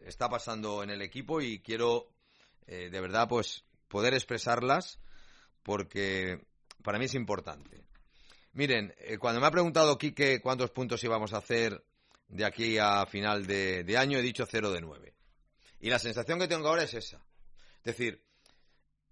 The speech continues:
por supuesto que me encantaría que no, que le ganáramos al Barcelona, al Betis y al Atlético de Madrid. Pero después del partido con el Sevilla, ustedes, los que escuchan Tiempo de Español,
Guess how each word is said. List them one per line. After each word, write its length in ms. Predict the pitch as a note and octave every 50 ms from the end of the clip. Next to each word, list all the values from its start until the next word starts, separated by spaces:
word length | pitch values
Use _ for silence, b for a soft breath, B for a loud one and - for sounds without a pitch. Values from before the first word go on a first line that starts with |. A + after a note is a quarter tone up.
| - - - - _ _ _ _ _
por 140 | - A2 F#2+
supuesto 280 | F#2+ E2 F2+ A2 -
que 80 | C#3 C3
me 60 | B2
encantaría 480 | G#2+ - G2 F2+ E2+ F#2+ F#2+ G#2+ G#2+ F#2
que 100 | F#2+ G#2
no, 180 | C3+ D#3+ C#3+
que 100 | G#2 G2+
le 80 | F#2 F#2
ganáramos 420 | F2 F2+ F#2 G2+ G#2 G#2+ G#2 G2
al 80 | G#2+ G#2
Barcelona, 560 | G#2 G#2 G2+ B2 C3 C#3+ D3 D3+ D3 D3+ D3
al 100 | C3+ A#2
Betis 320 | A2 A#2+ B2 - B2+ A#2+ G#2+
y 20 |
al 80 | G2+ F#2
Atlético 300 | F#2 - - F#2 - F#2+
de 60 | E2
Madrid. 320 | D#2+ D#2+ D#2 D2 D2+ - _ - b b b b b b b b _ _ _ _ _ _ _ _ _ _ _ _ _ _
Pero 200 | - B2+ B2+ B2+
después 320 | B2 B2+ A#2+ - E3+ F3+ F#3
del 160 | G3 F#3 C#3+
partido 760 | D3 D#3 C#3 C3 - - D#3 E3 D#3 E3 D#3+ E3 - - - - - _ _ _ _ _ _ _ _ _ - -
con 160 | - B2 A2+
el 120 | A2+ G#2
Sevilla, 580 | - - G#2+ G#2+ C3+ D3+ C3 A2 G2 F2+ E2+ D#2+ - - - - - - - - - _ _ _ _ _ _ _ _ _ _ _ _ _ _ _ _ _ _ _ _ -
ustedes, 580 | A2 G2+ - C#3 C#3+ D3 D3+ D#3+ D3+ - -
los 240 | G#2 G2+ G2 F2+ -
que 140 | - G2 F#2
escuchan 380 | F2 - - A#2 - C3 A#2
Tiempo 260 | G2 A#2+ A2+ G2+ G#2+ G2+
de 60 | F#2+
Español, 580 | - - F#2+ F#2 G2+ A#2+ C3 B2 B2+ D#3+ F3